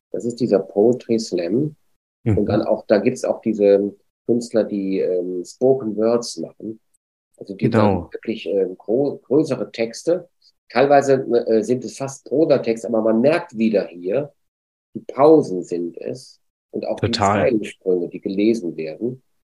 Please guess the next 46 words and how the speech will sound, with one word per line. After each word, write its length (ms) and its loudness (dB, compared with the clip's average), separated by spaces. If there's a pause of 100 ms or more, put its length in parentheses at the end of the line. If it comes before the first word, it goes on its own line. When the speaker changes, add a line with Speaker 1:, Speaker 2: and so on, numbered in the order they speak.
(140)
Speaker 1:
Und 120 -8
die 60 2
Speaker 2:
Ja. 100 6
Speaker 1:
machen 260 -2
nämlich 220 2
den 120 -4
Rhythmus 460 -2
aus. 300 -10
Und 120 -6
die 100 -4
bringen 400 0
auch 200 -4
dazu, 420 -2
dass 300 2 (340)
das 200 -8
Publikum, 580 2
wenn 140 4
man, 260 2
wenn 100 0
man 140 4
die 180 -8
hört, 380 2 (580)
mitgeht, 600 2
auch 140 -2
in 80 0
dem 120 4
Rhythmus. 600 -4 (320)
Und 100 -4
dann 120 4
Speaker 2:
Mhm. 100 2
Speaker 1:
überträgt 400 0
sich 120 -14
wiederum 280 0
der 140 0
Rhythmus. 300 -2
Und 140 -2
das 240 0
ist 220 -8
das 240 -4
ganz 280 -2
Besondere, 580 0
was 180 -14
dann 160 -2
da 140 -6
auch, 260 2
Speaker 2:
Mhm. 240 -2